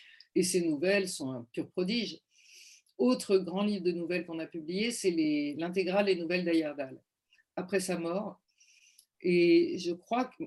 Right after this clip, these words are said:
moi, ce que j'adore dans ces, dans ces recueils intégrales, euh, c'est que, euh, je trouve que c'est à travers la nouvelle qu'on voit vraiment l'immensité d'un, d'un écrivain.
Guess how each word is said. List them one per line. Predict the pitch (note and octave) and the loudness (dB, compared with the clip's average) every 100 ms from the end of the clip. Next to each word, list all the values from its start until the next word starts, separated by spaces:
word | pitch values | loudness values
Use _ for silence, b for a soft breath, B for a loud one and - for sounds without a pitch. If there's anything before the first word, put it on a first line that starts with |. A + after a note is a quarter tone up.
| - | -4
moi, | A3 C4+ | 0 0
ce | - | 0
que | F#3+ | -2
j'adore | F#3 F3+ A3 A#3 | 0 0 -2 -2
dans | F#3+ D#3 | -4 -8
ces, | - D#3+ D#3 | -2 -2 -2
dans | D3 | -4
ces | C#3 E3+ | -4 -2
recueils | E3+ E3+ F3+ | -2 0 -2
intégrales, | E3 D#3 D#3+ E3 F#3+ G#3 - B B B B B _ | -2 -4 -4 -2 -4 -4 -8 B B B B B _
euh, | - - - - - | -10 -10 -10 -14 -16
c'est | E3+ - G#3 | -12 -6 -6
que, | F#3 G#3+ | -6 2
euh, | G#3 F3+ E3+ D#3 D3 C3 G#2 F2+ - - - | 4 6 4 2 0 -2 -2 -6 -8 -8 -6
je | F3 | -4
trouve | F#3 B3 A#3 | -4 -6 -6
que | G#3+ | -4
c'est | G3+ | -2
à | |
travers | G3 G3 G3 | -2 2 4
la | G3 | 4
nouvelle | G3 F#3+ G#3 A3 - | 4 2 2 2 -2
qu'on | F#3+ F3+ E3 | -4 -4 -2
voit | F3 F#3+ | 0 0
vraiment | E3+ D#3+ F#3 A#3+ A3+ A#3 A#3 | 0 -2 2 2 2 0 0
l'immensité | F#3 G#2+ A2+ F#3 A3+ A3 A3 - F#3+ - A3+ | -2 -4 -4 -2 0 0 -2 -4 -6 -4 -4
d'un, | G3+ F3 D#3+ D3+ D3+ | -2 -4 -4 -4 -6
d'un | D#3 E3 | -4 -2
écrivain. | F3+ F3+ E3+ D4+ | -2 -4 -6 -6